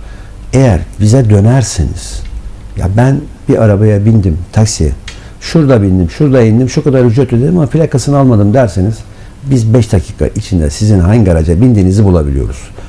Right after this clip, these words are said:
Bu nedir? Bu yolcunun mal ve can güvenliğinin teminat altına alınması demektir.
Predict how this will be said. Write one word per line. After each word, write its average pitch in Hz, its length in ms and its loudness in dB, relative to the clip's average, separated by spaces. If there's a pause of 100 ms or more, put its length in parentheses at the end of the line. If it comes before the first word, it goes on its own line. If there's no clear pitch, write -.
(120)
Bu 147 120 2
nedir? 139 280 2 (360)
Bu 175 80 2
yolcunun 131 520 2 (1400)
mal 135 400 2
ve 87 180 0
can 127 280 4
güvenliğinin 76 640 0 (1000)
teminat 127 480 2
altına 95 480 0 (520)
alınması 98 480 2
demektir. - 380 -6